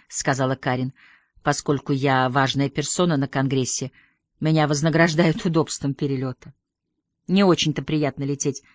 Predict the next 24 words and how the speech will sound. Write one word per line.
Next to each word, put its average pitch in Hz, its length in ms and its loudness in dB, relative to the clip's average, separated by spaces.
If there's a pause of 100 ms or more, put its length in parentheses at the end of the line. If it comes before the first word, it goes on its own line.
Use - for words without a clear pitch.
(220)
в 147 120 0
одном 151 240 4
самолёте, 143 520 -2
но 139 120 -2
в 131 40 -2
разных 135 360 -2
классах. - 420 -6 (840)
Я 311 300 2
в - 40 -20
такой 202 280 2
горячке, 180 460 0
что - 220 -2
в - 60 -10
случае 175 360 0
чего 165 280 2
и 151 240 0
в - 80 -12
товарном 143 440 4
вагоне 131 340 0
поехала 120 480 -6
бы. 113 160 -12 (680)
Обещаешь 151 600 0
встретить 214 420 -2
меня?» 131 260 -2